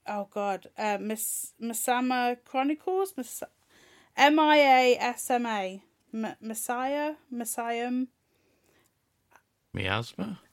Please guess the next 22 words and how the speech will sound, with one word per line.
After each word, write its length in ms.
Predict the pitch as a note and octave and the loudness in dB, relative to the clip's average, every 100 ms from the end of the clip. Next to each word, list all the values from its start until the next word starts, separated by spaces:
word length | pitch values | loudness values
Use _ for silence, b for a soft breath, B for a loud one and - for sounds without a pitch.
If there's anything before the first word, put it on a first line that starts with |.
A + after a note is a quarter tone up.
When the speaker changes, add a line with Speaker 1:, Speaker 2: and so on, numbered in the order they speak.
| _ | _
Speaker 1:
There 220 | - F#4+ F#4 | 10 12 12
we 80 | |
go. 360 | D4 C4 C#4 E4+ - | 8 6 8 6 2
Thank 400 | - F4 D#4+ D4+ | 6 8 8 4
you, 140 | B3+ G#3 | 2 0
'cause 200 | - A3 | 0 2
I 180 | C#4 C#4 | 4 4
couldn't 380 | B3 A#3 F#3 | 0 -6 -4
work 220 | G#3+ A#3+ A3 | 0 0 0
that 120 | A3 | -2
out 240 | A3+ A#3+ | -2 -2
in 100 | A#3 | -2
my 140 | B3+ B3+ | -2 2
head. 180 | B3 G#3+ b b b | 2 0 b b b
Miasma 920 | G#3+ A3 B3+ D#4 C3+ - A#3 A#3+ B3+ C4 b | -2 2 6 4 2 -2 2 6 6 4 b
Speaker 2:
<laughs> 100 | - | -8
Speaker 1:
Chronicles 960 | - D#4 C#4 C4+ - G#3 G3 A3 A#3+ - b b b | 6 8 8 4 0 0 0 -2 -4 -10 b b b
on 240 | C4 D4 C#4+ | 6 8 6
the 100 | D4 | 4
P 200 | D4 C4+ | 4 6
S 260 | B3+ - | 4 2
five. 580 | - G#3 G#3 G#3+ G#3+ A#3+ | 0 2 4 2 0 -2